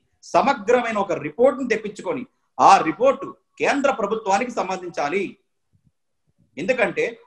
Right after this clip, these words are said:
రాష్ట్రాలన్నీ కూడా కేంద్ర ప్ర-, కేంద్ర యొక్క పాలిలో మేము, మేము ఉండమంటాం. రాష్ట్రం చేత కానప్పుడు ఈ యొక్క ఏదైతే అధికారాలు అయితే ఉన్నాయో ఆ అధికారాలు కేంద్ర ప్రభుత్వం తీసుకోవాలి. కేంద్ర ప్రభుత్వం తీసుకొని ఆంధ్ర రాష్ట్రంలో ఉన్న ఐదు కోట్ల మంది ప్రజల యొక్క మనోభావాలను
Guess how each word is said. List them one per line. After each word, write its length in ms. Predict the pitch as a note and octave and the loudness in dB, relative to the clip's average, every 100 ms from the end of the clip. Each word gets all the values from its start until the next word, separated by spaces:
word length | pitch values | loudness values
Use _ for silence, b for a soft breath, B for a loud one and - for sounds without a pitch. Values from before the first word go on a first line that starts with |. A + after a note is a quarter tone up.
| _ - | _ -4
రాష్ట్రాలన్నీ 680 | A#2+ G#3+ - B3 A#3 F#3+ B3+ | 4 4 6 6 6 2 -4
కూడా 200 | B3+ A3+ | -2 -2
కేంద్ర 420 | - F3 B3 B3+ | -2 -4 -2 -2
ప్ర-, 280 | - G#3 G3+ | -2 -2 -4
కేంద్ర 440 | F#3 F#3+ A#3 B3+ | -4 -2 0 2
యొక్క 380 | A#3+ A#3+ A#3+ G#3+ | 2 2 2 2
పాలిలో 480 | G3+ G3+ G#3 A3+ B3 | 2 2 0 0 -2
మేము, 220 | G3+ G3 | -4 -8
మేము 360 | F3 E3 F3 E3+ | -8 -10 -6 -2
ఉండమంటాం. 400 | G#3 G#3 D#3 A2 - _ _ - | 2 2 0 -10 -16 _ _ -6
రాష్ట్రం 520 | B2+ F#3 A3+ C4 C4+ | 2 2 4 0 2
చేత 160 | G3 G3+ | 2 2
కానప్పుడు 640 | A3 G#3 G3 - D#3 G#3+ - - | 2 2 0 -4 -6 -8 -12 -12
ఈ 100 | E3+ | 0
యొక్క 240 | G#3 A#3 G3 | 2 4 2
ఏదైతే 420 | E3 A3 A#3+ A#3 | 2 4 4 4
అధికారాలు 440 | F3+ A3+ A#3+ A#3+ | 2 2 2 2
అయితే 200 | G#3+ G3+ | 0 -2
ఉన్నాయో 380 | F#3+ E3 D3+ G#3 - | -6 -4 -6 -8 -4
ఆ 60 | D#3+ | 0
అధికారాలు 480 | F3 A3+ A3+ G#3+ A#3+ | 2 2 2 2 2
కేంద్ర 360 | G3 G#3 A3+ | -2 -4 -4
ప్రభుత్వం 320 | A3+ A3 A3 A3 | -4 -6 -6 -10
తీసుకోవాలి. 840 | F#3+ G#3 G3 E3 C#3+ D#3+ G3 - _ _ _ _ - _ _ _ - | -8 -6 0 2 4 2 0 -2 _ _ _ _ -20 _ _ _ 2
కేంద్ర 280 | G3+ B3+ C4 | 4 4 2
ప్రభుత్వం 380 | A#3 A3+ A3+ | 0 -4 -4
తీసుకొని 480 | G3+ G3+ - F3+ C3 - - | -6 -8 -6 -6 -6 -14 0
ఆంధ్ర 260 | E3 A#3+ B3 | 4 4 4
రాష్ట్రంలో 340 | A3+ A3+ A3 | 4 2 -2
ఉన్న 100 | G#3+ | -2
ఐదు 200 | F#3 G#3+ | -2 -4
కోట్ల 340 | B3 A#3+ B3+ A#3+ | -2 -2 -2 -4
మంది 260 | A#3 A3 | -4 -6
ప్రజల 300 | A3 G#3 A3 | -4 -4 -2
యొక్క 160 | G#3 G#3 | -4 -4
మనోభావాలను 920 | D#3+ C3+ - - A#3 C4+ B3+ A3+ G3+ | -4 -6 -8 -4 0 2 2 2 0